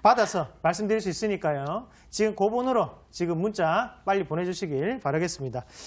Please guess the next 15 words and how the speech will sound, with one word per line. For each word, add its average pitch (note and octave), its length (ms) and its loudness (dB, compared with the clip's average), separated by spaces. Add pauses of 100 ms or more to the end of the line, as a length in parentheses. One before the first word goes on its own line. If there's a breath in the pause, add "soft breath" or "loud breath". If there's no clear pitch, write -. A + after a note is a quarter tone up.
(240 loud breath)
자, B3 140 6
그러면 C4 580 4
애경산업 C#4+ 640 2
한번 G3 220 -2
같이 D#3+ 200 -2
보도록 F#3 260 0
하겠습니다. D#3 560 -2
오만 A3+ 320 2
칠천오백 A#3 540 2
원에 G#3+ 140 2
삼십 C4+ 320 -4
퍼센트 F3 640 0
현재 G3 200 0
보유하고 F3+ 300 0
계시는데 D#3 680 -2